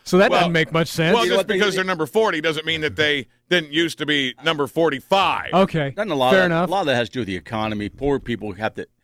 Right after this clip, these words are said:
Speaker 3: fattening horrible food is cheaper than good food.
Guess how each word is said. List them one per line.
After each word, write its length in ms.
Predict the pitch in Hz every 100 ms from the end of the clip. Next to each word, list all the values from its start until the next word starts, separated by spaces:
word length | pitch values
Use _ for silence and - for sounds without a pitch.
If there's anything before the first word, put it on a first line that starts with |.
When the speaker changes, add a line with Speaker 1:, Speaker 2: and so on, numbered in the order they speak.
| _ _ _ _ _ _ -
Speaker 3:
fattening 380 | 147 151 135 117
horrible 360 | 131 135 120
food 260 | - 131 113
is 80 | -
cheaper 560 | - 104 104 101 - -
than 280 | 98 92 92 104
good 200 | 98 -
food. 260 | 90 80